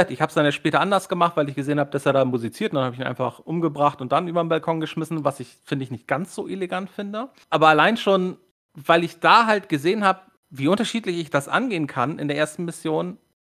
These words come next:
hat mich das jetzt einfach so gepackt, dass ich einfach das Spiel jetzt spielen möchte und dass ich halt, wie gesagt, deswegen allein gar nicht probiere,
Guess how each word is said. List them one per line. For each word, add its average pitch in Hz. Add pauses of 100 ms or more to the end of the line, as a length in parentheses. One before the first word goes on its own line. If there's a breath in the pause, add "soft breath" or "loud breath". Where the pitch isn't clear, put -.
hat 180
mich 170
das 165
jetzt 165
einfach 165
so 139
gepackt, -
dass 139
ich 143
einfach 139
das 135
Spiel 156
jetzt 147
spielen 165
möchte 117 (320 loud breath)
und 143
dass 165
ich 160
halt, 165 (120)
wie 151
gesagt, 151 (240)
deswegen 156
allein 143
gar 151
nicht 156
probiere, 160